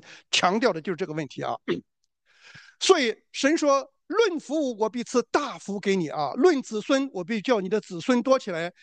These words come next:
这个子孙呢，如同天上的星、海边的沙，并且你的子孙要得着仇敌的城门。这表示我们要胜过地狱的能力。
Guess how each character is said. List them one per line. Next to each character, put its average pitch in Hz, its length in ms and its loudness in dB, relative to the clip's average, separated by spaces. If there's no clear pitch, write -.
这 370 80 6
个 359 80 4
子 226 160 -2
孙 285 240 2
呢， 233 120 2
如 269 200 4
同 220 200 -4
天 320 280 2
上 269 200 0
的 202 200 -2
星、 277 320 2
海 185 260 -4
边 240 160 2
的 208 80 -2
沙， 214 280 0
并 330 160 4
且 254 120 0
你 233 100 -2
的 247 120 2
子 202 300 -10
孙 262 300 0
要 220 180 4
得 262 320 2
着 214 240 -2
仇 247 340 0
敌 240 160 -4
的 226 100 2
城 208 220 -6
门。 180 220 -4
这 254 120 6
表 175 220 -2
示 220 300 -2
我 196 160 6
们 190 120 0
要 196 160 2
胜 262 580 -2
过 214 380 0
地 220 160 4
狱 180 180 0
的 147 140 -4
能 131 200 -4
力。 151 140 -4